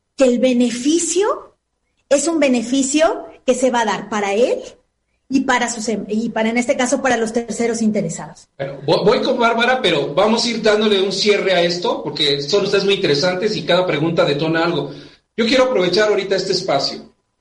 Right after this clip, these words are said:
Speaker 2: porque tienen una experiencia y ya de alguna manera hemos coincidido en que hay que crear una narrativa. Pero lo cierto es que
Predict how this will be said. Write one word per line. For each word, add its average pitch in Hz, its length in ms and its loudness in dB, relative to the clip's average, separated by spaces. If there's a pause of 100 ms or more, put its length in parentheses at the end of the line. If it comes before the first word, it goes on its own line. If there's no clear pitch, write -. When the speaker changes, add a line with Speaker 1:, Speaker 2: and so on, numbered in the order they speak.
(440)
Speaker 2:
porque 165 220 0
tienen 254 300 0
una 240 140 0
experiencia 185 760 0
y 160 120 -4
ya 196 200 4
de 202 80 0
alguna 190 300 0
manera 202 240 -2
hemos - 280 -4
coincidido 175 480 0
en 185 100 -2
que 180 80 2
hay 175 100 0
que 175 100 0
crear 170 140 0
una 170 180 0
narrativa. 127 640 -2 (420)
Pero 160 140 0
lo 185 80 4
cierto 269 300 -2
es - 160 0
que 226 440 0